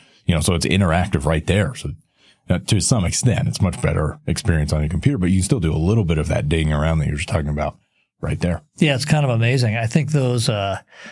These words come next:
Speaker 2: those frames are only two hundred fifty bucks, something like that, to turn a huge T V into a touchscreen, and it works. <laughs>
Speaker 1: Yeah. Yeah, it's pretty cool.
Speaker 2: It's really cool.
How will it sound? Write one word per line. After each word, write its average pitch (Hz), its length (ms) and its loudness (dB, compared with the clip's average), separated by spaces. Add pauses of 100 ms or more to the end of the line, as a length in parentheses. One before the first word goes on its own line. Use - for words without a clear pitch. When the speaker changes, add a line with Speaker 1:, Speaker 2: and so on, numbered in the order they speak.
(100)
Speaker 2:
those 120 260 0
frames 143 560 2
are 107 140 0
only 113 540 0
two - 100 -2
hundred 113 180 2
fifty 117 280 -2
bucks, 104 320 -2
something 131 300 0
like 113 220 0
that, 120 360 -2 (480)
to 127 100 0
turn 127 240 2
a - 40 2
huge 113 360 0
T 110 160 0
V 117 100 2
into 117 220 0
a 80 40 -6
touchscreen, 113 600 -2 (360)
and 113 140 2
it 107 100 -2
works. 104 460 -2
<laughs> 605 40 -4 (200)
Speaker 1:
Yeah. 87 260 2 (160)
Yeah, 110 200 4
it's 151 100 0
pretty 117 160 0
cool. 95 120 0
Speaker 2:
It's - 40 2
really 107 180 0
cool. 101 300 -4